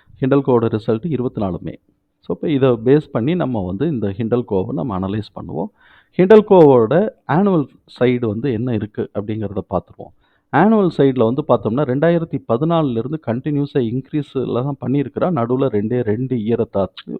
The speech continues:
ஒண்ணு வந்து ரெண்டாயிரத்தி பதினாறுல, அ, கொஞ்சம் டிக்ரீஸ் ஆயிருக்கிறா. ஒரு இருநூறு க-, இருநூறுல நூத்தம்பது பாயிண்ட் டிக்ரீஸ் ஆயிருக்கிறா. அதுக்கப்புறம் ரெண்டாயிரத்தி இருபதுல வந்து கிட்டத்தட்ட ஆறாயிரம் கோடி ரூபா டிக்ரீஸ் ஆயிருந்திருக்கிறா.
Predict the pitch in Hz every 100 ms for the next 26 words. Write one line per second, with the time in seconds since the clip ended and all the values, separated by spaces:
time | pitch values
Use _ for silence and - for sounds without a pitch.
0 | - 110 135 135 113 147 120 123 127 -
1 | - 104 127 131 117 110 165 233 _ _
2 | _ _ - 110 107 117 107 101 101 104
3 | 113 131 123 - 95 95 120 160 127 113
4 | 98 92 _ _ _ - 113 143 156 131
5 | - 107 95 113 127 131 107 107 156 160
6 | 135 117 120 120 143 113 101 110 - 90
7 | 85 - - - _ _ _ - 139 180
8 | 165 170 165 135 160 165 - 131 117 185
9 | 208 190 139 107 98 120 - - 107 -
10 | 123 127 151 147 123 107 107 101 101 127
11 | 233 - _ _ 113 - 123 - 98 92
12 | 85 73 - 87